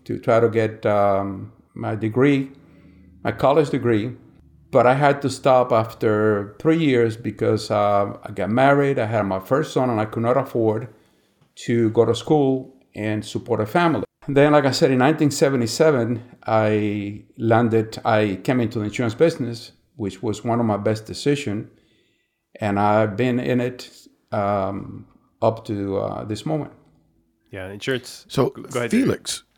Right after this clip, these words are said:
Speaker 3: h-, how did you, so here you are, um, you've had to learn the language, you've had to learn to, to be able to, to cross that language barrier.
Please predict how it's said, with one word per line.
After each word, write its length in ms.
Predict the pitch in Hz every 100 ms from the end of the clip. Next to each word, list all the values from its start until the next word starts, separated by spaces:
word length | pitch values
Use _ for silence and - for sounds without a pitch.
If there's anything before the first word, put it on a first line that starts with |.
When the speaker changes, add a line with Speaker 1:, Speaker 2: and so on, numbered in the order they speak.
| _ _ _ _ _ -
Speaker 3:
h-, 120 | - -
how 240 | 127 180
did 200 | 254 196
you, 380 | 156 160 143 135 - _ _ _
so 240 | - 139
here 200 | 127 160
you 240 | 180 156 104
are, 240 | 90 101 - _ _ _ _ 101
um, 460 | 98 92 90 85 - _ _ _ _ _
you've 240 | - 117 113
had 200 | 135 139
to 60 |
learn 220 | 123 127 123
the 40 |
language, 500 | 120 95 87 107 - - -
you've 180 | 101 104
had 220 | 123 127
to 80 | 123
learn 240 | 120 117
to, 140 | 110 101
to 160 | -
be 140 | 95 107
able 200 | 104 98
to, 420 | - 104 98 90
to 200 | - 101
cross 460 | - - 123 123 -
that 200 | 110 95
language 480 | 104 107 104 92 82
barrier. 580 | 98 95 82 78 78